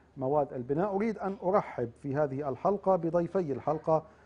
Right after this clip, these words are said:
السيد أسامة كحيل نقيب المقاولين في المحافظات الجنوبية، أهلا بك.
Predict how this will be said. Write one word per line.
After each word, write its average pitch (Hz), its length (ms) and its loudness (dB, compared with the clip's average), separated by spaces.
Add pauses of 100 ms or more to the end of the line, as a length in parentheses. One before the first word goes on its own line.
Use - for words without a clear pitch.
(220)
السيد 185 320 4
أسامة 190 300 2
كحيل 180 440 2
نقيب 151 340 -4
المقاولين 143 720 2
في - 80 -6
المحافظات 127 640 -2
الجنوبية، 127 540 -4
أهلا 113 180 -4
بك. 139 260 -2